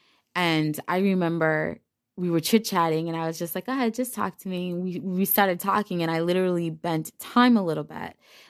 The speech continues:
And, um, I was like, "Now, <laughs> look at the clock." And I, it is exactly how I told him it was going to be. It's like, it felt like we were talking no more than five minutes tops. And in all actuality, it was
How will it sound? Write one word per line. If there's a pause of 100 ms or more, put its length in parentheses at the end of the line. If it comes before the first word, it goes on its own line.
(100)
And, (120)
um,
I
was
like,
"Now, (160)
<laughs>
look
at
the
clock." (960)
And
I,
it
is
exactly
how
I
told
him
it
was
going
to
be.
It's
like,
it
felt
like
we
were
talking
no
more
than
five
minutes
tops. (640)
And
in
all
actuality,
it
was